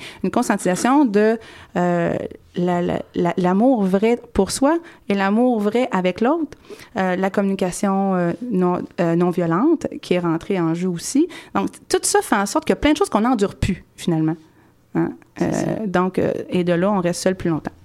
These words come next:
Speaker 2: Oui, puis les femmes, ben c'est pour, c'est aussi, tu sais, moi je sais que, ben, moi en tant que célibataire, il y a une des peurs que j'ai, puis j'ai, j'ai,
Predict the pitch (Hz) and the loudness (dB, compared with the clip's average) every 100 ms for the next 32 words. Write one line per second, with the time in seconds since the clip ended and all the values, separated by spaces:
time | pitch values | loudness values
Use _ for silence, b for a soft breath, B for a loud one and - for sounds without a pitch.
0 | - B B B B B - 175 - - | -16 B B B B B -6 -6 -8 -6
1 | 175 170 160 - 190 196 196 170 165 160 | -2 0 0 0 0 0 0 -2 -2 -2
2 | - 180 175 175 165 160 156 - 156 151 | -2 -4 -2 -2 0 -2 -2 -2 -2 -4
3 | - 226 B B B - - 233 226 214 | -4 -6 B B B -6 0 2 2 0
4 | 190 - 233 226 196 175 - - 170 165 | 0 0 -4 0 -2 -2 -6 -10 -4 -2
5 | 156 165 190 202 - 196 - 196 170 175 | -2 -2 -4 -4 -4 -4 -2 -4 -4 -4
6 | - 196 202 180 175 185 185 170 196 196 | -2 -2 -2 -2 -2 -2 -2 0 2 2
7 | 190 185 151 170 202 - 165 156 147 151 | 0 -2 0 0 -2 -6 -8 -6 -6 -6
8 | 143 143 139 131 123 120 | -6 -8 -10 -8 -8 -10